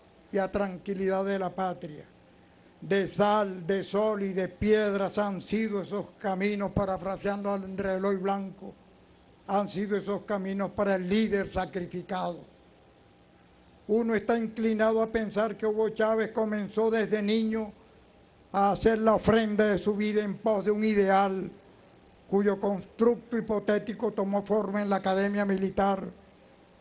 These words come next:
un sueño azul que al amparo de tiempos emergentes de su madre superior a la filosofía,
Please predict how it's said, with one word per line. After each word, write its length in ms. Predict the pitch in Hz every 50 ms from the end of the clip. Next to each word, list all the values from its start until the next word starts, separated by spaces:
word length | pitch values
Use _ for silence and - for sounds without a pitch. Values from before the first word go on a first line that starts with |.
| - - -
un 300 | - 214 226 233 220 220
sueño 520 | - - 208 233 233 233 233 226 226 226 220
azul 680 | 196 - 175 214 247 254 247 226 220 214 202 190 175 - - - - - - - - - - - - -
que 100 | - 208
al 120 | 208 208 202
amparo 560 | 196 202 196 - - - 208 220 220 220 220
de 160 | 208 214 202
tiempos 580 | 202 - 214 220 220 220 214 180 - 226 190 -
emergentes 1080 | 202 208 202 202 196 185 160 - 190 214 226 220 214 208 180 - - 254 226 202 151 160
de 140 | 202 196 202
su 120 | 202 202
madre 460 | 196 196 202 208 214 208 208 202 180
superior 640 | - 190 202 190 214 196 185 190 208 214 208 202 208
a 100 | 202 196
la 160 | 190 190 185
filosofía, 880 | - 180 196 196 196 190 190 196 180 - 202 233 240 247 247 240 254